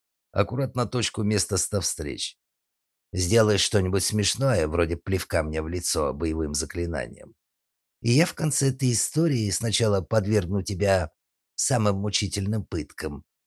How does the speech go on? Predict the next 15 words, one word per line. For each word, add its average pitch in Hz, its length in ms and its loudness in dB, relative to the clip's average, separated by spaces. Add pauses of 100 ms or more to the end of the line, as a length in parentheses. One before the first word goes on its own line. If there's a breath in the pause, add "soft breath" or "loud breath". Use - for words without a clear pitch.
из 90 160 2
известных 82 580 -2
мне, 67 320 -10 (680)
а 95 100 4
потом 104 340 4
извлеку 95 480 -2
из 87 160 2
оставшегося 92 800 0
обрубка 101 540 -2
душу 69 680 -6 (460)
и 101 120 2
вышибу 135 460 0
ее 135 200 2
в 127 60 -2
запределье. 107 840 -2